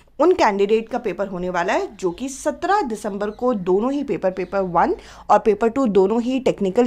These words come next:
इशू की वजह से यहाँ पे पहले ही पोस्टपोन कर दिए गए थे। तो शिफ्ट वन जो है, वो पेपर वन के लिए लिया जाएगा और शिफ्ट टू जो है, ये पेपर टू के लिए लिया जाएगा।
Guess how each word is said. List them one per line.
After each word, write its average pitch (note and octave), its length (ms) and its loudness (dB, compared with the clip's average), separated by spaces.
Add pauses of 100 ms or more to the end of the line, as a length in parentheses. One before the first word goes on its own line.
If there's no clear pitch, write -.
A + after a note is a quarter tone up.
इशू G3 220 -4
की A3 120 -2
वजह F3+ 200 2
से G#3 180 -4
यहाँ F#3 200 -4
पे G3+ 80 -2
पहले F#3+ 300 -2
ही G3+ 60 -4
पोस्टपोन F3+ 440 -8
कर E3+ 140 -8
दिए F#3+ 200 -6
गए G3 180 -6
थे। C#4 180 -8 (340)
तो D4+ 80 -4
शिफ्ट G4 400 -4
वन C4 260 0
जो C#4 120 -4
है, C4+ 180 -2
वो C4 160 0
पेपर A3 340 0
वन G3+ 260 2
के D4 120 -6
लिए C#4+ 120 -2
लिया C#4+ 220 2
जाएगा D#4+ 440 4 (340)
और B3 140 8
शिफ्ट F4+ 320 -6 (120)
टू F4 160 2
जो D#4+ 160 0
है, F4+ 240 4
ये E4+ 120 -4
पेपर F4 420 0 (200)
टू C4 120 2
के - 160 0
लिए D#3+ 180 0
लिया D3 300 -4
जाएगा। E2+ 400 -10